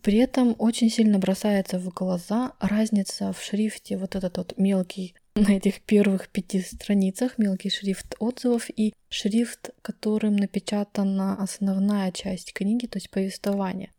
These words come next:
Ну, это примерно как вот десятый шрифт и четырнадцатый. Это примерно такое различие. Сама книга, она напечатана довольно таким крупным шрифтом.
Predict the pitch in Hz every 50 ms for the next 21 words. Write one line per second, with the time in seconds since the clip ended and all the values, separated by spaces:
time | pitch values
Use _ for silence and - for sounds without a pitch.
0 | _ _ _ 233 240 233 226 220 - - 226 220 226 220 214 202 202 - 185 -
1 | 190 - - - - - 208 - - - 233 254 311 330 - - 269 247 - -
2 | 220 214 233 226 - - - - 233 233 - 214 - - - 220 208 202 190 175
3 | - - 175 185 175 - _ - 202 196 208 208 196 190 - 185 - - 190 180
4 | 175 180 180 180 185 180 175 175 - - 202 180 - 208 220 247 247 - 240 247
5 | 302 330 330 339 330 - - - - 208 208 208 220 220 220 220 - 226 - -
6 | 247 247 - 214 202 196 190 202 202 202 196 190 180 - - - 185 175 - -
7 | 220 226 214 - 196 190 190 185 - - 190 190 180 170 - - 226 254 302